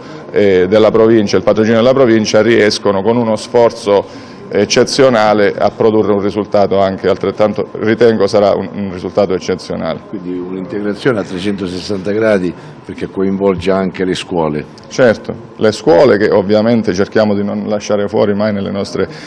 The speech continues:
Speaker 1: iniziative che sono di promozione culturale, perché la cultura ovviamente ha una sua origine che è quella dei primi anni familiare e subito dopo quella scolastica, poi c'è il, diciamo, il vissuto di ognuno di noi che può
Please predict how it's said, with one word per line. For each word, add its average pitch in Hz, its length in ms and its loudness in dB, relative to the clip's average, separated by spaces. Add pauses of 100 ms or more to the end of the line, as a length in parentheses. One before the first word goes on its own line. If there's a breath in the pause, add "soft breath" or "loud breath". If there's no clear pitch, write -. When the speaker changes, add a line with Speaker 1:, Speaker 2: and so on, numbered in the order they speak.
Speaker 1:
iniziative 110 920 2 (240 loud breath)
che 107 140 0
sono 110 280 2
di 104 100 2
promozione 104 480 2
culturale, 92 500 0
perché 95 220 -2
la 107 100 2
cultura 107 420 2 (140)
ovviamente 98 840 0 (360 loud breath)
ha 110 100 4
una 104 200 4
sua 113 160 2
origine 104 520 2
che 101 120 0
è 95 60 -6
quella 107 340 4
dei 101 180 2
primi 104 300 0
anni 98 320 0
familiare 104 500 2
e - 20 -2
subito 101 440 0
dopo 95 240 0
quella 95 280 -2
scolastica, 98 600 0
poi 107 240 4
c'è 90 200 -2 (280)
il, 92 120 -6
diciamo, 98 360 0
il 107 80 2
vissuto 104 480 0
di - 100 -2
ognuno 107 240 -2
di 107 100 0
noi 101 220 -2
che 92 120 -2
può 95 220 -2